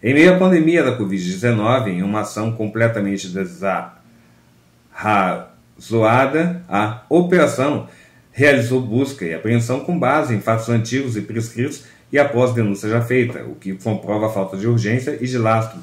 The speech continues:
probatório da acusação. É lamentável que medidas invasivas e agressivas como a de hoje sejam feitas sem o respeito à lei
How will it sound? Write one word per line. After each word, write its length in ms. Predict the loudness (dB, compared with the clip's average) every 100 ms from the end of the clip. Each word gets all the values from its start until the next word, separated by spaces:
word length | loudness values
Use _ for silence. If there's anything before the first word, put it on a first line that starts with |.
| -4
probatório 540 | 2 2 2 2 2
da 60 | 0
acusação. 420 | -4 -8 -10 -18 -20 _ _ _ -20 -20 -20 _
É 60 | -2
lamentável 680 | 2 2 2 4 4 4 0
que 100 | -2
medidas 340 | 0 -2 -2
invasivas 600 | 2 4 2 0 -2 -2
e 20 |
agressivas 580 | -2 -4 -8 -6 -4 -4
como 380 | -6 -4 -4 -4 -8
a 100 | -8
de 140 | -2
hoje 380 | 0 2 0 -2 -14 -20
sejam 320 | -4 0 0 2
feitas 300 | 0 0 -2
sem 200 | 0 2
o 40 |
respeito 420 | 0 -2 -4 0
à 40 | 0
lei 340 | 2 0 -4